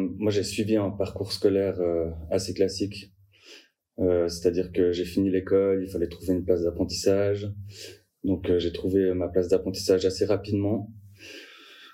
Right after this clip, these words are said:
Un métier qui me plaisait, euh, bien, donc, euh,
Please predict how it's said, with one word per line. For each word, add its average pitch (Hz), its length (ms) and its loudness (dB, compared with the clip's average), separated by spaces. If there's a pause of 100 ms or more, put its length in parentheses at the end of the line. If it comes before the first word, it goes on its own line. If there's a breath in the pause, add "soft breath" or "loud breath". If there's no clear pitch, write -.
(160 loud breath)
Un 101 380 2
métier 101 300 -2
qui 110 120 0
me 104 80 0
plaisait, 104 380 2
euh, 101 220 0
bien, 113 320 0
donc, 98 300 -4
euh, 92 500 2